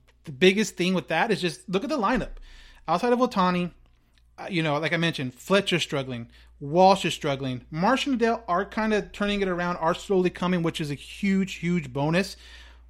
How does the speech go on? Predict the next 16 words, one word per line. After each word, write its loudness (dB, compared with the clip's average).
Marsh 4
had 2
an -6
absolute 0
crazy -2
series, 0
and 0
he's -2
helped -2
this -4
team, -8
eh, -6
during 2
this -4
time. -2
Um, 0